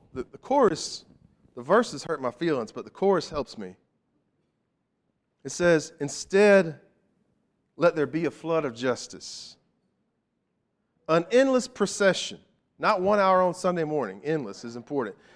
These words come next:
"of righteous living. Instead, let there be a flood of justice." What better acknowledgement of who God is?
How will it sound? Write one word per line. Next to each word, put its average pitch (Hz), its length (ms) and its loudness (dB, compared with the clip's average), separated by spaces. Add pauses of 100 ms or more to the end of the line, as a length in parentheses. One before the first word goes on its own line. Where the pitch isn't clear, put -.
(340)
"of 139 220 0
righteous 185 440 4
living. 139 420 -2 (160)
Instead, 180 560 0
let 151 240 -2
there 139 120 -4
be 143 300 -4
a 127 60 -6
flood 143 360 -4
of 117 100 -8
justice." 131 520 -8 (520)
What 202 280 -4
better 180 260 2
acknowledgement 135 840 2
of 117 100 -18
who 180 240 -4
God 139 320 4
is? 110 680 -6